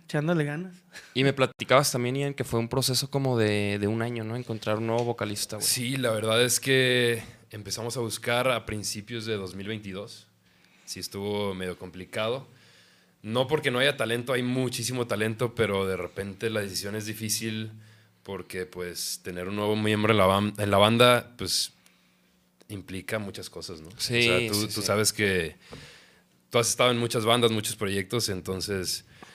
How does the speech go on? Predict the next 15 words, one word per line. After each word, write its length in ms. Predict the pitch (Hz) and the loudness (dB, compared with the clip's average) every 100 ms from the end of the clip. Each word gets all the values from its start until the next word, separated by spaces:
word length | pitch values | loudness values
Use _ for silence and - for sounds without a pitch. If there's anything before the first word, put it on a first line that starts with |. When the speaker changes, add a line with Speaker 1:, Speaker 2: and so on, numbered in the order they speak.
| - - _ _ _ _ _ _ _ - | -20 -20 _ _ _ _ _ _ _ -2
Speaker 3:
el 180 | 120 | 0
puro 220 | 113 127 147 | 4 6 8
talento 420 | 123 135 151 156 | 8 8 8 6
o, 1000 | 143 117 110 107 104 101 101 98 90 - - | 8 8 8 8 6 6 4 2 -2 -8 -6
o 100 | 104 | 0
la 220 | 104 101 | 2 2
pura 200 | 110 120 | 4 8
dedicación, 540 | 117 113 104 - 110 | 8 6 0 -2 -2
pues, 140 | 120 107 | -2 -6
no 180 | 92 90 | -4 -6
son 220 | - 98 | -6 -8
suficientes 480 | 104 90 90 90 90 | -10 -10 -12 -12 -12
en 100 | 87 | -12
muchos 260 | 85 90 | -14 -14
casos. 420 | - 85 - - | -14 -14 -16 -20